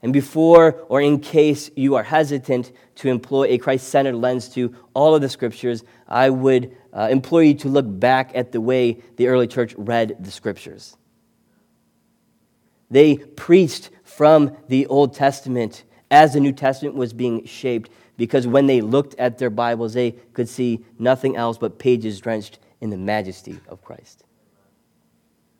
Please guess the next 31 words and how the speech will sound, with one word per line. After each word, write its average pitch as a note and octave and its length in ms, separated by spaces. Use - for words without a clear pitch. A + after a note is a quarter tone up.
Jesus' E3+ 520
death, D3 480
burial, C3+ 540
and A2 80
resurrection B2 600
was A2 180
attested B2+ 480
to A#2 340
by G#2+ 340
the F#2+ 60
Holy G2 280
Scriptures. F#2+ 640
And A2 80
it A#2+ 40
was A#2+ 120
also A#2+ 280
attested A2 520
to G2+ 260
by A2 160
those A2+ 360
who A2+ 100
believed G#2 500
in C3 80
him, C3+ 340
trusted A2+ 420
in A2+ 140
him, A2 340
and G#2 140
have A2 100
seen C3 460
him G#2 260